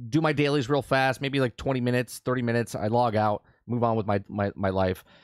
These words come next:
Um, but that's what I played. I played, I played Fall Guys, and I played, uh, a little bit of Marvel Future Revolution on my cell phone while I was, while I was away. Other than that, since I've been back, I've been back, uh, about four days, five days now. Um, I played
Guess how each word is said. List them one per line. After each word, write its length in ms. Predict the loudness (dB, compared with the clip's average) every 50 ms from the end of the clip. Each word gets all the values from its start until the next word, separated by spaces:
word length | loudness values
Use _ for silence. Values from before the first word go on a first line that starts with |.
| _ _ _ -2
Um, 400 | 0 2 2 2 0 0 -2 -2
but 120 | -2 0
that's 160 | 0 0 0
what 100 | 2 0
I 60 | 2
played. 260 | 2 2 2 2 2 2
I 60 | 0
played, 340 | 0 0 0 0 0 -2 -2
I 100 | -4 -4
played 240 | -2 0 -2 -2 -2 -2
Fall 260 | -2 0 2 2 2
Guys, 580 | 2 2 2 2 2 2 0 0 -2 -4 -6 -12 -16 _ -20 -14 -6
and 100 | -2 -2
I 60 | -2
played, 520 | -2 -4 -6 -4 -2 0 0 0 0 0 2
uh, 240 | 2 2 2 2 2
a 80 | 2
little 320 | 2 2 2 2 2 2 2
bit 140 | 2 2 0
of 120 | 0 0
Marvel 260 | 0 0 2 2 0
Future 300 | -2 -2 -6 -6 -4 -2 -2
Revolution 440 | 0 0 0 0 0 -2 -4 -4
on 80 | -2 0
my 80 | 0 0
cell 240 | 0 0 0 0
phone 240 | 0 0 0 0 2
while 100 | 2 2
I 40 | 2
was, 200 | 2 0 0 -4 -6
while 160 | -2 0 0
I 20 | 0
was 140 | 0 0 0
away. 340 | 0 2 2 2 2 0 -4 _ _ _ _ _ _ _ _ _ _ _ _ _ -2
Other 220 | 0 2 2 2 0
than 200 | 0 -2 0 2
that, 340 | 2 2 2 0 -2 _ _ -12
since 320 | -8 -2 -2 0 0 2
I've 140 | 0 0 2 0
been 160 | 0 0 2
back, 380 | 0 0 0 0 0 -2 -2 -2
I've 60 | -2
been 120 | -2 -2
back, 400 | 0 2 2 2 2 0 -2 -2
uh, 300 | -2 0 2 2 2 2 0
about 240 | 2 0 -2 -2 -2
four 300 | -10 -6 -2 0 2 2
days, 340 | 2 2 2 0 0 -2
five 220 | -2 0 0 0 0
days 260 | 0 0 0 0 0
now. 300 | 0 0 0 0 0 -2 -4 -14 _ _ _ _ -4
Um, 520 | 0 0 2 2 2 0 0 -2 -6 -8 -12 _ _ _ _ _ _ _ _ _ _ -4
I 80 | -4 -4
played 420 | -2 0 0 0 0 0 -2 -4